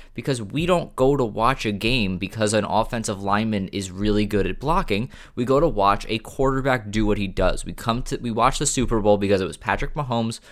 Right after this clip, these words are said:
versus Tom Brady. Those were the guys that we came to see. And in baseball,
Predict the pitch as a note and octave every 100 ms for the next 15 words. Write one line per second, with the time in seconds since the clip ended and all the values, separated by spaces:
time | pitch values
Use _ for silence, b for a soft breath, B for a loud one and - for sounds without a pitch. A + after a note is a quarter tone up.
0 | B _ G2+ - F#2+ - F#2 G2 G2+ F#2
1 | F2 - - b - G#2+ B2 C3+ C#3+ B2+
2 | A2 G#2+ G#2+ G2+ F2 F#2 G#2+ - - G2+
3 | G2+ G#2 - A#2+ F2+ - B B B B
4 | - B2 D#3 D3+ G#3+ G#3 C#3 C#3 C#3